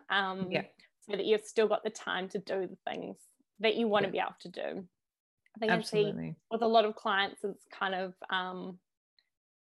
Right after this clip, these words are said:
Speaker 1: food's kind of taken, or exercise or something's really taken over their life, and that's all they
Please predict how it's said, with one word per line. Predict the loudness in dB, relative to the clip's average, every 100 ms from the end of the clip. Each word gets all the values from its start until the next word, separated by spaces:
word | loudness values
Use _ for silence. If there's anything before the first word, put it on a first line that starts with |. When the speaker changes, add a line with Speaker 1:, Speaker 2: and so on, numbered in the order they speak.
| _
Speaker 1:
food's | 6 6 6
kind | 0 0
of | 0
taken, | -2 -2 -2 -2 -4 -6 -4
or | -2 -2
exercise | -6 -2 0 0
or |
something's | -2 -6 -4
really | 0 2 2
taken | -2 -2 -2
over | -2 -2
their | -2 -2
life, | 0 0 -2 -4
and | -6
that's | -6 -4
all | -4 0
they | 0 0